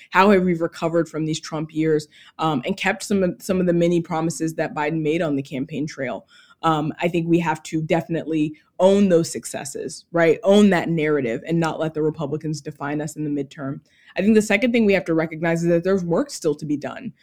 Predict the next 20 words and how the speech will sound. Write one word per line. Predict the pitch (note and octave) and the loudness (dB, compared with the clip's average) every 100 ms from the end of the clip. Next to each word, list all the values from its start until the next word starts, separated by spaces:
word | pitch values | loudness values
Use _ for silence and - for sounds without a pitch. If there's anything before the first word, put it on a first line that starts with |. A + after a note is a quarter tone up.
| - - | -20 -6
because | F#3 F#3 | 2 2
what | F3+ G#3 G#3+ - _ | 6 4 4 -8 _
you've, | F3 F#3+ A3+ A3+ G3+ - | 0 4 6 6 4 -2
um, | E3+ E3 D3+ D3 | -2 0 -2 2
what | F#3 F#3+ | 4 6
we've | G3+ A#3 F3 | 6 4 4
done, | F3+ G3 E3+ E3 - | 0 2 0 -2 -2
um, | D#3+ E3 | -4 0
what | E3 | 2
we | F#3 | 4
did | F#3 A#3 | 4 6
in | G#3+ | 4
the | E3+ | 2
twenty | D#3+ E3+ E3 | -2 -4 -4
twenty, | - E3 D#3+ D#3 - _ _ _ - | -4 -2 -2 -2 -8 _ _ _ -4
um, | E3 D#3 D#3 - - _ - | -2 0 -2 -4 -10 _ -4
the | E3+ | -4
twenty | - F3 F3 | -2 -4 -4
twenty | - E3 | -4 -4
election | D#3 F3+ A#3+ - D#3+ | -2 -2 -6 -4 -6